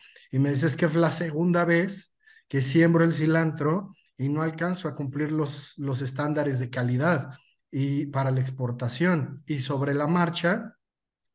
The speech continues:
tengo que ir viendo qué producto me está haciendo falta". Productores de zanahoria nos han dicho lo mismo y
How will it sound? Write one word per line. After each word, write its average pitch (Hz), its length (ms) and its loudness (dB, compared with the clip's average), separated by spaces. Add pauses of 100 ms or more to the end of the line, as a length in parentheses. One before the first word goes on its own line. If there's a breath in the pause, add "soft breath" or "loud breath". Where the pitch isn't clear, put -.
tengo 165 340 0
que 143 180 -2
ir 156 180 2
viendo 156 500 -2 (300 loud breath)
qué 156 140 -4
producto 151 600 -2
me 135 120 0
está 131 200 -2
haciendo 131 380 -2
falta". 151 540 -2 (380 loud breath)
Productores 151 640 0
de 143 80 0
zanahoria 143 600 0
nos 147 220 -6
han 147 80 -6
dicho 143 260 -6
lo 123 140 -2
mismo 143 500 0
y 117 260 -6